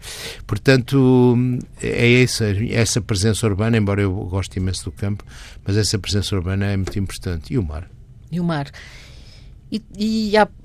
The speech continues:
Speaker 2: Portugal, nós começámos a conversa com a Nação Valente, o Portugal, a Nação
Speaker 1: Sim.
Speaker 2: Valente, que é o nome do teu novo disco, o nome de uma das canções,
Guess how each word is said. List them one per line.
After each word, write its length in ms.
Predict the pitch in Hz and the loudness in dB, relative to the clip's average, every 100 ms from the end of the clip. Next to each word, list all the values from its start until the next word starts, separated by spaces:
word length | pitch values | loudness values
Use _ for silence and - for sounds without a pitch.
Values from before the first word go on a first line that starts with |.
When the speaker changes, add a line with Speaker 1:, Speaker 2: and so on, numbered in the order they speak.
| - | -10
Speaker 2:
Portugal, 500 | 196 - 147 165 180 | -10 -6 0 2 4
nós 180 | 185 180 | 2 0
começámos 380 | - 175 175 165 | -2 0 0 -2
a 60 | |
conversa 480 | 165 170 165 156 160 | -4 -2 -2 -2 -8
com 160 | - 160 | -6 -4
a 60 | |
Nação 280 | 151 151 156 | -2 -2 -4
Valente, 460 | 147 156 180 185 156 | -2 -4 -4 -6 -10
o 20 | |
Portugal, 500 | - - 143 160 165 | -12 -14 -6 -4 -2
a 80 | 175 | -2
Nação 100 | 160 | -2
Speaker 1:
Sim. 140 | - 156 | 0 0
Speaker 2:
Valente, 320 | 165 160 151 | 0 -2 -2
que 80 | 160 | -2
é 20 | |
o 60 | |
nome 260 | 160 170 165 | 0 0 0
do 100 | 156 | -4
teu 200 | - 156 | -6 -6
novo 200 | 147 143 | -4 -6
disco, 560 | 143 165 170 - - 180 | -8 -8 -8 -10 -12 -10
o 200 | 165 165 | -4 -2
nome 280 | 165 160 | 0 -2
de 60 | 156 | -2
uma 140 | 156 | -4
das 160 | 151 147 | -4 -6
canções, 760 | 156 151 - 165 196 202 - | -8 -8 -6 -6 -6 -6 -10